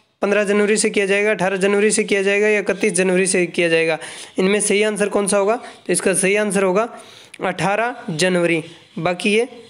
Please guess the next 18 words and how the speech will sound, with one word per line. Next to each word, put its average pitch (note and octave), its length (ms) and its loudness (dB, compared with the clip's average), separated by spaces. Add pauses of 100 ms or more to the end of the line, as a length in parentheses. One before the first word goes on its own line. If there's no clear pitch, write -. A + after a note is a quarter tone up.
(140)
गलत E3 440 -2
हैं। C#3+ 220 -4 (1700)
इसके G3+ 200 0
बाद G3+ 220 -2
हम G3+ 140 -2
देखते G3+ 280 -2
हैं G#3 100 0
थोड़ा F#3 240 0
सा F3+ 100 0
इसके F#3+ 200 -2
बारे F#3+ 200 0
में, G#3+ 120 -4 (880)
तो D3 400 0 (2750)
जो D#3+ 580 2
आयोग F#3+ 380 0
की G#3+ 200 2
अध्यक्ष F3+ 400 0
है A3 260 -2